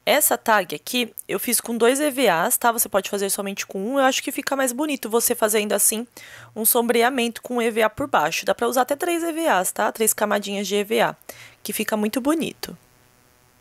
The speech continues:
Aqui essa parte já está pronta. Agora nós precisa-, precisamos decorar essa tampa, né? O E V A estampado, ele é um luxo, né? Eu amo E V A estampado.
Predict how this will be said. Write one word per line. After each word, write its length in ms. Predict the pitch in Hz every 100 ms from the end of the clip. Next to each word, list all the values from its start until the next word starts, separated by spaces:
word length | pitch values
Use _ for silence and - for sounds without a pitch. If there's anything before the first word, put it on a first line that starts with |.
| _ _ _ _ _ _ _
Aqui 280 | - 254 -
essa 180 | 254 254
parte 340 | - 220 226
já 140 | 214 220
está 260 | - 240
pronta. 720 | 226 208 165 156 175 - 269 302
Agora 240 | 262 220 220
nós 140 | 254
precisa-, 220 | - 269
precisamos 440 | - - 254 254 254
decorar 380 | 285 - 330 339
essa 220 | 339 392
tampa, 440 | - 240 202 196
né? 280 | 202 226 320 _ - -
O 100 | 214
E 80 |
V 120 | 226 233
A 60 |
estampado, 440 | 254 - 254 247 247
ele 120 | 254
é 120 | 311
um 120 | 415 453
luxo, 360 | 285 196 -
né? 180 | 208 196
Eu 140 | 269 294
amo 280 | 214 247
E 120 | 240 240
V 80 |
A 40 | 247
estampado. 640 | 240 277 330 185 - -